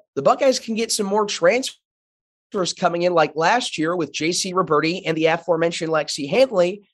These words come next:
and then things can really keep on going. Who knows what happens next year, Caleb? We could see some more faces coming in, in addition to recruits,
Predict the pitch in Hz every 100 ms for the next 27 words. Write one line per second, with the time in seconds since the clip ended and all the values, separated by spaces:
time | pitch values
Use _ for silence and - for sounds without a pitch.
0 | _ _ 202 208 202 196 196 202 202 -
1 | 180 165 160 175 202 208 208 190 180 -
2 | 208 202 180 180 175 165 190 180 - _
3 | _ - 254 294 262 277 254 226 220 -
4 | 226 - 208 147 151 143 - 139 135 127
5 | - 139 139 139 - _ _ _ _ 107
6 | 135 254 269 226 - 247 254 247 - 180
7 | 170 170 196 226 - 208 247 285 - 139
8 | 131 - - 190 185 185 190 190 196 -
9 | - 196 190 156 226 - 220 160 143 143
10 | - 139 139 156 -